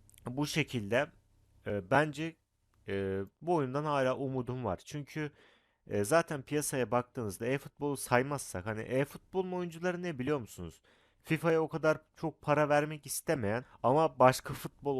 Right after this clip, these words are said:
oyunu opsiyonda olmayan oyuncular. Çünkü benim en azından öyle çünkü. Hani e-futboldan daha iyi oyun-, oyunlar, mesela fifa alabilseydim ben eğer.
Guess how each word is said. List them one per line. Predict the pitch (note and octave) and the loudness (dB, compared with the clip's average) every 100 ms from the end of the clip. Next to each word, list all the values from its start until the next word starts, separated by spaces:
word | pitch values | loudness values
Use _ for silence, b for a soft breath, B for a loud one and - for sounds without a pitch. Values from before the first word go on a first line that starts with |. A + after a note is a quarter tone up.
| B2+ | 0
oyunu | C3+ C#3 | -2 -4
opsiyonda | C3 C3+ - D3 C#3 C3+ | -4 -6 -10 -8 -6 -2
olmayan | D3 C#3 C3 C3+ | -2 0 -2 -2
oyuncular. | A#2 B2+ A#2+ A2 B2+ A2+ b b b b _ _ _ | -2 -2 -4 2 4 4 b b b b _ _ _
Çünkü | - A#2+ G#2+ F#2+ | -12 -10 -6 2
benim | B2 E3 D#3 - | 4 4 -4 -6
en | C3+ | -2
azından | A2+ G2 G#2 G2 F#2+ G2 | 0 0 -2 -4 -4 -4
öyle | F#2+ F2+ | -4 -4
çünkü. | - - F2+ - G3 b b b b | -8 -12 -14 -12 -12 b b b b
Hani | E3+ E3 | -2 0
e-futboldan | E3+ E3 - - F#3+ F#3+ E3+ C#3+ E3 F3+ F3 - _ _ _ | 0 -2 -10 -2 0 0 -4 -2 0 0 -4 -16 _ _ _
daha | D3 D#3+ | 6 6
iyi | E3+ | 6
oyun-, | E3+ E3 E3 | 0 -4 -6
oyunlar, | D3 C#3+ D3+ D#3+ E3 - A#2+ | -2 -2 -2 -4 -4 -6 -8
mesela | A2 A2+ C3 | -6 -2 -2
fifa | - E3 F#3 | -4 0 2
alabilseydim | F#3 F#3 F#3 - G3+ D3 G#2+ | 2 0 -4 -2 -2 -4 -4
ben | G#2 F#2+ | -4 -2
eğer. | G#2+ | -2